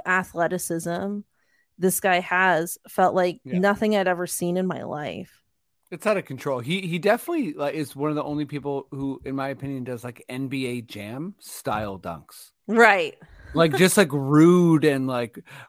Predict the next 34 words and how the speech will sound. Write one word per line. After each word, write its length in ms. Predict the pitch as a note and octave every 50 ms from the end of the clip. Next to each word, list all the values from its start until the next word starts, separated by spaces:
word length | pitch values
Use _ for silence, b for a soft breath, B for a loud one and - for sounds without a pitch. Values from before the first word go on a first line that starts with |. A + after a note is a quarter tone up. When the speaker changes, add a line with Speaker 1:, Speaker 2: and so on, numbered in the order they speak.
| B -
Speaker 2:
wild 960 | A#2+ A#2 A#2+ C3+ D3 D3+ D#3+ F3 F3+ F3 D#3+ D3+ C#3 B2 A#2 A#2 A#2 A#2 A2+
dunks 460 | D3+ D3 C#3 B2 A2+ A2+ - - -
that 220 | - D3 C#3 C3+
I, 220 | B2 B2+ C#3 C#3 -
I 100 | A#2+ C3
hadn't 440 | B2+ B2+ D3 D#3 D3+ D3 C#3 - -
foreseen. 520 | - D3 C3 - - D3+ D3+ D3 C#3+ C3+
And, 140 | B2+ C#3 D3
like, 240 | D3+ C#3 C3+ - _ _ _ _ _ _ _ _ _ -
I, 200 | E3 E3 E3 F#3
I 20 |
don't 100 | G#3+ B3
know 100 | C4+ B3+
if 80 | E3+ -
that 220 | E3 F3+ G3+ G3+
was 160 | G3 F3+ C#3+
the 100 | - D#3+
game, 360 | C3 C#3+ D#3+ E3 D3 C3+ A#2
but 80 | G2+ B2
I 100 | A2+ C3+
remember 340 | E3 E3+ E3+ E3+ D#3+ D#3+ C#3+
being 280 | A#2+ D3 C#3 C#3 C3+
at, 180 | C3 B2+ B2 A#2
like, 140 | B2 A#2 B2+
a, 340 | A#2+ A#2 A2+ A2 G#2 G#2+ A2+ _ _ _ _ _ _ _ _
a 320 | _ B2 B2+ B2 A#2+ A#2 A2+
Westbrook 500 | A2 A#2+ C#3 C3 - - - C3 A#2+ -
O 120 | G#2 B2
K 160 | A#2+ - B2+
C 240 | A#2+ - - D3 C#3+
game 240 | B2+ C3+ B2+ B2 A#2+
where 120 | A#2+ A#2+
he 240 | A2 A#2+ C3 B2 - _
caught, 440 | - - - - C#3 D#3+ F#3 G3+ -